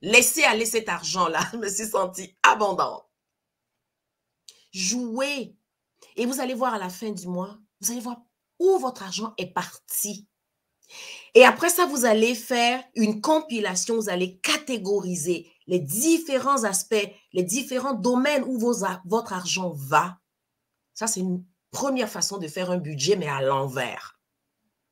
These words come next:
À partir de là, vous allez prendre des décisions. Faites ça sur trois mois. Vous allez prendre des décisions. Vous dites, ah, ici, finalement, tiens, je préfère, euh,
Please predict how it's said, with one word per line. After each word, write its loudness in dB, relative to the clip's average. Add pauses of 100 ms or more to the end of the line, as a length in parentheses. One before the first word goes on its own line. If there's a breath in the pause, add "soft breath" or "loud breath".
(500 loud breath)
À -6
partir -2
de 4
là, 2
vous -4
allez -2
prendre 0
des -2
décisions. -2 (560)
Faites -8
ça -2
sur -2
trois -10
mois. -10 (540 loud breath)
Vous 6
allez 6
prendre 6
des 6
décisions. 0 (340)
Vous -8
dites, -2
ah, 6
ici, 2 (200)
finalement, 0
tiens, -2
je -2
préfère, -2 (760 loud breath)
euh, 4